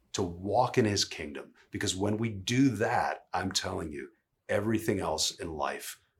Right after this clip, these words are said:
falls into place. He does things in us, he does things through us, and God is glorified.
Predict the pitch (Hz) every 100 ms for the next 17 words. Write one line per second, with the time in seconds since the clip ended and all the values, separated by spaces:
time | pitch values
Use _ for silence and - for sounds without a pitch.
0 | _ - 87 80 82 73 - 73 71 -
1 | - - - - - 90 - 95 - -
2 | 85 78 - - 127 120 110 104 - -
3 | _ _ 87 92 87 87 - 82 76 -
4 | - - 104 104 101 92 - - - _
5 | _ _ _ _ - 82 76 76 71 -
6 | 65 65 - - -